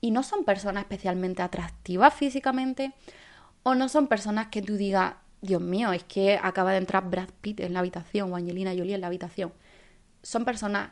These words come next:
que lo que tienen de atractivo es su energía, es su magnetismo, es su luz. Y a menudo estas son personas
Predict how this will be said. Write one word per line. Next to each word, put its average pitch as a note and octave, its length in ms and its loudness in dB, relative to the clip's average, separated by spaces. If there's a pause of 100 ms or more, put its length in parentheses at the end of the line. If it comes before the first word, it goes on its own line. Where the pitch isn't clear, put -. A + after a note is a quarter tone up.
(120)
que G3+ 100 -4
lo F#3+ 100 0
que F#3+ 140 0
tienen G#3 380 -2
de G#3 80 0
atractivo F#3+ 800 -2 (140)
es F#3+ 140 -8
su - 240 -6
energía, F3 640 -4
es - 120 -8
su - 160 -10
magnetismo, F3+ 920 -2
es F#3+ 140 -6
su - 320 -4
luz. F3 340 -2 (680)
Y G#3 100 0
a G3 40 4
menudo A3 560 2
estas - 320 -10
son C#4 180 0
personas A3 500 -2